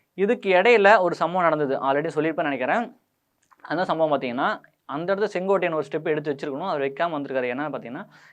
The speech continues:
எடப்பாடி பழனிசாமி அவர்கள் ரீசென்ட்டா நீலகிரிக்கு பிரச்சாரத்துக்கு போனாரு. அப்படி நீலகிரிக்கு போகும்போது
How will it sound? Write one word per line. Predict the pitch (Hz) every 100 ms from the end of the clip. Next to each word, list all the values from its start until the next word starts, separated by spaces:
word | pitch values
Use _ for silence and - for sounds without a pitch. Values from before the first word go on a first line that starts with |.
| -
எடப்பாடி | 143 151 160 147
பழனிசாமி | 139 147 151 123
அவர்கள் | 110 117 139 117 _ _ _ 180
ரீசென்ட்டா | 190 160 160 190
நீலகிரிக்கு | 190 208 175 156 185
பிரச்சாரத்துக்கு | - - 156 151 143
போனாரு. | 135 131 127 -
அப்படி | 151 202
நீலகிரிக்கு | 190 208 214 202 160 143
போகும்போது | 147 170 165 147 151 175